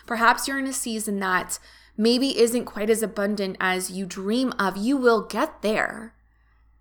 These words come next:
But it's okay to accept where you're at right now. What can I do right now with what I have? And I'm gonna give so many tips,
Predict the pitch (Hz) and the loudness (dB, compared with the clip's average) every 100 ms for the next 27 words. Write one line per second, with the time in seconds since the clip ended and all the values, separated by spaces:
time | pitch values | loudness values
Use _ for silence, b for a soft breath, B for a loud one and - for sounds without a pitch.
0 | _ _ _ _ - 277 330 339 330 - | _ _ _ _ 2 4 6 4 2 -2
1 | 294 359 339 330 269 - 294 277 226 247 | 2 4 4 2 -4 -2 -4 -2 2 4
2 | 311 285 262 226 220 185 185 208 269 - | 4 4 4 4 2 0 2 4 4 2
3 | 330 330 226 254 254 214 226 240 240 233 | -2 -2 0 0 2 4 4 2 -2 2
4 | 214 254 294 240 226 208 202 208 196 175 | 6 6 4 0 -2 2 4 4 4 0
5 | 202 208 226 226 220 - 226 247 285 190 | 2 0 2 2 2 0 2 2 -2 -2
6 | 208 - - - | -4 -4 -8 -8